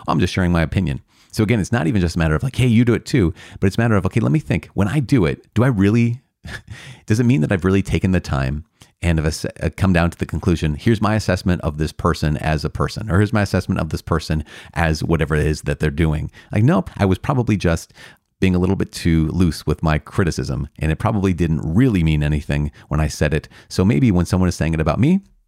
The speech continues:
maybe take it with a grain of salt. <laughs> I don't know if that makes any sense. It made sense to me when I was thinking about it.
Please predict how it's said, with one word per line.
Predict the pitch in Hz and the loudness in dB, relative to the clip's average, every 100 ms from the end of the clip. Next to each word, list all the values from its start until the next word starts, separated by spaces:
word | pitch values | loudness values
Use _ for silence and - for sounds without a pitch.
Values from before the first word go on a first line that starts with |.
| _ | _
maybe | 247 226 | -4 -2
take | - 180 | -2 -2
it | |
with | - | 0
a | 101 | 0
grain | 95 87 | 0 0
of | - | 0
salt. | 69 - - - | -2 -4 -10 -20
<laughs> | - - | -12 -2
I | - | 2
don't | 101 | 2
know | |
if | 82 | -2
that | 80 | -4
makes | 67 - | -4 -6
any | - 85 | -6 -4
sense. | - 101 - - - | -2 -4 -6 -8 -2
It | 190 | 0
made | 240 | 2
sense | - 151 | 0 -2
to | - | 2
me | 113 | 2
when | 87 | 4
I | |
was | 78 | 2
thinking | - 87 78 | -2 -2 0
about | 69 | 0
it. | 71 | -2